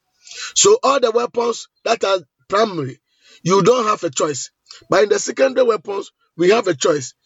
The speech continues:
because these weapons, the believer can decide to choose which one that will suit him better. That will suit him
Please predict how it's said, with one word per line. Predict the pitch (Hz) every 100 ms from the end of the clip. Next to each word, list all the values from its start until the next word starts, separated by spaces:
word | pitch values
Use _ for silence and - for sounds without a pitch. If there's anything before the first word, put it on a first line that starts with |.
| _ _
because | 151 175 214 226 233 - _ _ _ _
these | 240 311 - - -
weapons, | 208 220 202 208 196 - _ _ _
the | 170
believer | 165 214 247 254
can | 240 196 180
decide | 165 - 214 139 - _ _ _ -
to | 165 -
choose | 269 262 - - _ _
which | 427 - 415
one | 403 392 339 _ _ -
that | 180 240
will | 185
suit | 160 - 113 -
him | 135 - 208 - _ _ _ _
better. | 151 523 - - _ _ _ _ _ -
That | 208 -
will | 202
suit | - 113 -
him | 107 110